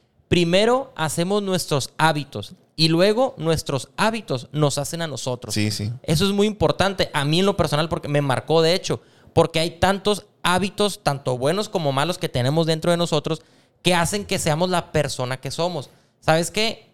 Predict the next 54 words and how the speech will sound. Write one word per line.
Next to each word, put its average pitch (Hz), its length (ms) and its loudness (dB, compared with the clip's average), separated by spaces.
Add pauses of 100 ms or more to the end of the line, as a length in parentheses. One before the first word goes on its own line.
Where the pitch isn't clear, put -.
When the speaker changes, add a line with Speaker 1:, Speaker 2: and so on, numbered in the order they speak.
(160)
Speaker 1:
¿A 151 120 -4
qué 170 120 -8
se 190 80 -2
refiere 180 360 -2
con 170 180 0
los - 220 -4
hábitos? 151 480 -2 (280)
Yo 175 460 4
todos 208 200 6
los 190 120 2
días 190 160 0
me 180 60 -2
levanto 156 300 0
a 170 60 -6
correr. 131 440 -4
Yo 170 240 0
todos 196 300 4
los 185 120 2
días 180 240 2
hago 185 280 2
una 175 300 4
lista 170 340 0
de 180 60 0
los 165 120 -4
pendientes 147 380 -6
del 165 120 -8
trabajo. 123 460 -2
Yo 160 140 -4
todos 208 240 2
los 190 140 0
días 190 220 0
desayuno 156 340 -2
saludable, 135 440 -4
por 135 160 -4
ejemplo. 120 340 -8 (400)
Hay 160 200 0
hábitos 180 320 -2
que 143 100 -4
cuestan 151 320 -6
más 170 180 -4
que 190 120 -4
otros, 175 320 0
pero 180 140 0
al 165 60 -2
Speaker 2:
Sí, - 60 0
Speaker 1:
final 165 120 0
Speaker 2:
sí. - 20 0
Speaker 1:
de - 80 0
cuentas, 196 380 -2 (180)
esos 180 260 -2
hábitos, 202 480 -2
buenos 160 420 -4
o 139 60 -4
malos, 180 340 0